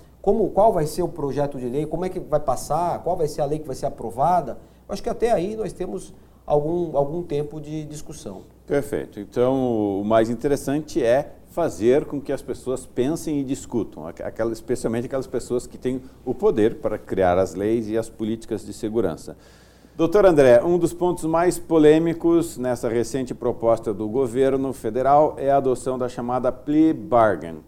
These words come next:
Speaker 2: que é a possibilidade de negociação de penas entre o Ministério Público e o réu a partir da confissão do crime.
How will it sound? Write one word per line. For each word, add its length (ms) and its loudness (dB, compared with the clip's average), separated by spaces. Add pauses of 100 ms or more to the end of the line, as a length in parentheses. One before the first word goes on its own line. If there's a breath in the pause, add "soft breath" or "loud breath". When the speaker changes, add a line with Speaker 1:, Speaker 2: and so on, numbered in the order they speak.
(120)
Speaker 2:
que 120 -6
é 40 0
a 80 2
possibilidade 960 -2
de 240 -4
negociação 960 -2
de 120 -6
penas 600 -4 (440 soft breath)
entre 320 -2
o 40 -4
Ministério 520 -2
Público 420 -6
e 80 0
o 80 2
réu 340 4
a 60 4
partir 460 -2
da 120 -4
confissão 800 -6
do 120 -6
crime. 480 -8